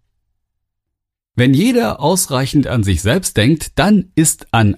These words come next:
alle gedacht. Okay, erstmal sacken lassen. Ein ketzerischer Spruch, ich weiß, und es soll bestimmt kein Plädoyer für eine unbarmherzige Ego-Gesellschaft sein.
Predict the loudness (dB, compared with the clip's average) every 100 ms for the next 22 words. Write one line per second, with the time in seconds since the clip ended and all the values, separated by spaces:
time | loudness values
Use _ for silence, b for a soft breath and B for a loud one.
0 | -2 -2 0 -2 -2 -2 -4 -4 -12 -18
1 | _ _ _ _ _ _ _ _ _ _
2 | _ _ _ _ _ -2 -2 0 0 0
3 | -2 -2 0 0 0 -2 0 0 0 0
4 | -2 -4 _ -2 0 0 -2 -6 -6 -4
5 | -2 -2 -2 -4 -4 -6 -6 -4 -6 -4
6 | -4 -4 -6 -2 -2 -2 -2 -2 -2 -2
7 | -2 -2 0 0 0 -2 -2 0 2 4
8 | 4 2 0 0 0 4 2 4 2 2
9 | 0 -2 -2 -2 0 0 2 2 2 0
10 | -2 -4 -8 -6 -4 0 -2